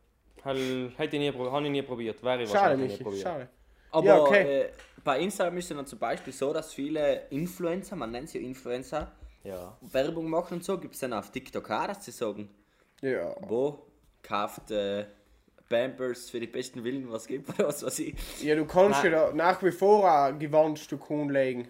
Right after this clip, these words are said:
Speaker 2: Aber
Speaker 1: Ja,
Speaker 2: so
Speaker 1: aber es
Speaker 2: direkt
Speaker 1: ist halt
Speaker 2: gibt's das nicht.
Speaker 1: Auf TikTok gibt's verschiedene Arten, wie du Geld verdienen kannst. Dann gibt's einmal, ähm, einen Creator Fund, wo du ab zehntausend Abonnenten unhebst Geld zu verdienen.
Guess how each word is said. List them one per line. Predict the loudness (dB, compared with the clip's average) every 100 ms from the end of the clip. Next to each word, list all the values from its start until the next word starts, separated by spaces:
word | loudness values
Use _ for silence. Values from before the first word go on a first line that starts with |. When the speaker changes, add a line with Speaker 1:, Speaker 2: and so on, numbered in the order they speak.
| -6
Speaker 2:
Aber | 0 4
Speaker 1:
Ja, | 6
Speaker 2:
so |
Speaker 1:
aber | 6 6
es | 6
Speaker 2:
direkt | 4
Speaker 1:
ist | 4
halt | 2
Speaker 2:
gibt's | 0 -6
das | -6 -6 -4
nicht. | -6 0
Speaker 1:
Auf | 0 0
TikTok | -4 0 0 0 -4
gibt's | -4 -4 -8
verschiedene | -8 -6 -4 -2 0
Arten, | 0 0 -4
wie |
du | 0
Geld | 0 0 -2
verdienen | -6 -4 -6
kannst. | -6 -6 -6 -8
Dann | -8
gibt's | -8 -6
einmal, | -2 0 2 2 2 -2 -4
ähm, | -4 -4 -6 -6 -8 -8 -10
einen | -10
Creator | -6 -2 -2 -2 -4
Fund, | -2 -4 -4
wo | -6
du | -6 -2
ab | -2 -4 -6
zehntausend | -4 -4 -2 -2 -2 -4
Abonnenten | -6 -6 -6 -6 -8 -8
unhebst | -8 -6 -6 -8 -6 -6
Geld | -6 -6
zu | -10
verdienen. | -8 -6 -6 -8